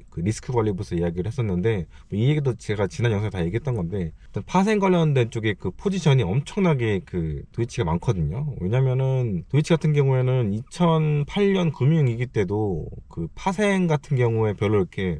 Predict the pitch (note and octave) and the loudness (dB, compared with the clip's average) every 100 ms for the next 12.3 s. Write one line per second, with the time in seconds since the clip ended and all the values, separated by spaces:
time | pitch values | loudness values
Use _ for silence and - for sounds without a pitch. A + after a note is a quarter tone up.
0 | - - G#3+ G#3+ F#3+ - - C3+ G2 F#2 | -8 -4 2 2 2 0 -2 0 2 0
1 | F#2+ - D2 D2 C#2+ C#2 - E2+ D#2+ D2 | -2 -4 -4 -2 -4 -6 -8 -6 -6 -6
2 | D#2 E2 F2+ A2 B2 A#2+ A#2+ D3 C#3+ C3 | -6 -4 0 2 2 0 -2 0 0 0
3 | G#2 G#2+ G#2 - A#2 F2+ E2 B2 E3+ D#3 | 0 -2 -4 -4 -4 0 2 2 2 2
4 | A#2+ G2 G#2 F#2 D#2+ - G#2 C#3 C#3 C3 | 0 0 0 0 -2 2 4 4 2 2
5 | B2 - A2 A#2 B2+ B2 A2+ A2 G#2+ G2 | 2 0 -2 0 0 0 -2 0 0 0
6 | F#2 F#2 F#2+ - E3+ D3+ C3+ A#2 G#2+ - | 0 0 -4 -2 0 2 0 -2 -4 -2
7 | A2 C3+ A2 - A2 - A#2 F#2+ G2 B2 | 0 2 0 -2 -6 -4 -2 0 2 0
8 | A#2+ - A#2+ - A#2 B2 A#2+ F2+ G2+ F#2+ | -2 -2 -4 0 0 0 0 0 -2 -4
9 | F#2 G2 - - - - G#2+ D#3+ F#3 E3 | -2 -4 -6 -18 -20 -8 4 4 4 0
10 | C3+ B2 C3+ A#2+ A2 F2+ E2 - F2+ F2+ | 2 2 2 0 0 -2 -4 -8 -2 2
11 | B2+ B2 E2 F2+ - A#2+ E2+ G#2 A2+ F#2 | 2 0 -2 -4 -4 -4 -2 -4 -4 -4
12 | G2+ F#2 | -2 -2